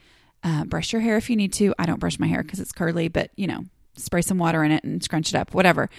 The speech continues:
Um, and do what you need to do to focus on you so that you are not going to, um, be running around in, like, your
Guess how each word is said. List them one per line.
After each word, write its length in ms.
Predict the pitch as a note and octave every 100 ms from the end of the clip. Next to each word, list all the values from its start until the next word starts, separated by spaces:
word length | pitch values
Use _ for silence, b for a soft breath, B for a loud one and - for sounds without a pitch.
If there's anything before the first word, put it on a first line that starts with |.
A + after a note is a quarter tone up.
| B B B -
Um, 320 | G#3 F#3 E3+ -
and 720 | G#3 F#3+ F3+ F3+ F3+ E3+ - - _ _ _ _ _ _ _ - G3
do 180 | A#3
what 180 | A3 B3+
you 100 | C#4
need 180 | A#3+ A#3+
to 100 | C4+
do 240 | A3 G#3
to 120 | F#3 F#3+
focus 360 | F#3 F3+ G#3
on 160 | C4 C4+
you 400 | D4 D4 G#3 G3
so 200 | - G#3
that 200 | F#3+ F#3
you 400 | G3 G3 A3 A3
are 160 | G3
not 260 | G3 F#3 -
going 280 | G3+ F#3+ F#3
to, 580 | - - F#3+ E3 D#3+ E3 B B B B B -
um, 360 | F#3 E3 D#3
be 200 | D3+ F#3
running 280 | F3+ F3 E3+
around 540 | E3+ E3+ D#3+ D#3 D#3+ -
in, 540 | - E3 D#3+ D3+ D3+ - - - - - -
like, 300 | E3+ A#2 - -
your 500 | G3 E3+ D3 B2+ F2+